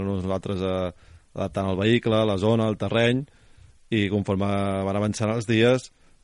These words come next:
el terreny es va complicant. Potser el pri-, el primer dia és més, eh, amb vegetació, més...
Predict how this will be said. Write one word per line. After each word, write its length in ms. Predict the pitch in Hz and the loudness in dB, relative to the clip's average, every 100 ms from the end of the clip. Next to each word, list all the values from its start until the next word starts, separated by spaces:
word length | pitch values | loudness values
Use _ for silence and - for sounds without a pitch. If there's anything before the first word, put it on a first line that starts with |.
| _ | _
el 520 | - 104 101 98 98 - | -8 -4 -2 -2 -4 -6
terreny 280 | 92 98 104 | -4 -2 0
es 60 | |
va 100 | 101 | -2
complicant. 480 | 101 95 92 98 95 - | -2 -4 -4 -2 -4 -8
Potser 300 | - - 101 | -14 -8 -6
el 40 | 92 | -6
pri-, 120 | - - | -6 -6
el 100 | 95 | -4
primer 240 | 95 101 104 | 0 2 4
dia 200 | 107 104 | 4 4
és 80 | 95 | 2
més, 460 | 104 104 104 104 - - - - - | 0 0 0 -2 -6 -18 -20 -20 -16
eh, 300 | - 98 95 | -8 -6 -4
amb 160 | 98 98 | -2 -4
vegetació, 540 | 95 98 98 - 117 120 117 120 117 107 | -4 -6 -4 2 6 6 6 6 4 2
més... 720 | 101 104 104 104 101 98 | 0 0 0 0 -2 -4